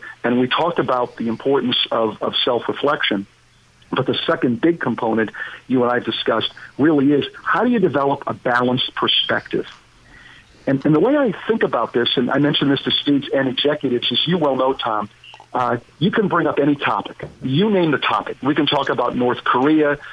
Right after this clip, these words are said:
We can talk about immigration. We can talk about gun control. You name the topic. Immediately, many people have very, very strong opinions,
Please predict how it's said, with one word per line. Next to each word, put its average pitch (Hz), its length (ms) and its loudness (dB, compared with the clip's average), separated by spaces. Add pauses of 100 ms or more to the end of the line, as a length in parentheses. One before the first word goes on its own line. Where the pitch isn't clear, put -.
(100)
We 123 80 -4
can 113 160 -6
talk 117 260 -4
about 110 240 -2
immigration. 147 880 2
We 117 80 0
can 104 140 -2
talk 113 240 -2
about 107 260 -2
gun 151 280 2
control. 147 320 -2 (260)
You 226 360 0
name 247 240 0
the 185 60 -2
topic. - 580 -4
Immediately, 151 880 2 (280)
many 208 280 2
people 160 300 0
have 107 160 -2
very, 214 260 2
very 180 220 2
strong 135 280 0
opinions, 110 500 -4